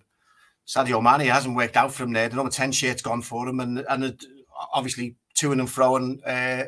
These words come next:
on all social media platforms about whether Liverpool would get a player like that back. Uh, Newcastle are sniffing around. It'd be horrible to see him in a different shirt, wouldn't it? It'd just be like, it's the old adage in it of seeing your ex-girlfriend with a new boyfriend. You'd be like, you're a bit fuming 'cause you don't ever wanna see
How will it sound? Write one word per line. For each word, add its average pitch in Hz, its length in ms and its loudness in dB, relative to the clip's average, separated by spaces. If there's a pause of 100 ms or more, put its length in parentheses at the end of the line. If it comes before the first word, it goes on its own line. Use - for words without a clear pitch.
on 135 140 -2
all 127 100 -2
social 127 360 -6
media 127 220 -4
platforms 123 420 -4
about 117 180 0
whether 139 180 0
Liverpool 131 460 -2
would 123 200 -8
get 135 140 -2
a 127 60 -10
player 143 280 -2
like 131 200 -2
that 127 180 -4
back. - 280 -6 (640)
Uh, 127 120 2
Newcastle 147 640 2
are 131 40 -4
sniffing 147 340 -4
around. 131 120 2
It'd 131 100 -8
be - 80 -12
horrible 156 600 2
to 135 100 -4
see 151 220 -2
him 131 80 -4
in 123 80 -6
a 117 60 -8
different 131 300 -8
shirt, 139 300 -4
wouldn't 139 180 -8
it? 143 80 -4
It'd 147 80 -6
just 147 180 -6
be - 80 -8
like, 123 220 -8
it's - 180 -12
the 160 100 -4
old 151 280 -6 (540)
adage 147 360 2
in 147 100 6
it 156 100 0
of - 220 -8
seeing 131 320 -2
your 127 140 0
ex-girlfriend 147 520 -2
with 120 100 -8
a 117 40 -10
new 123 120 -6
boyfriend. 135 460 -2
You'd 127 120 -4
be 120 120 -8
like, 117 240 -8 (100)
you're 151 240 -6
a 147 40 -2
bit 175 180 -4
fuming 156 380 0
'cause 127 160 -6
you 131 60 -2
don't 151 220 -4
ever 131 120 -2
wanna 127 200 -2
see 123 340 -2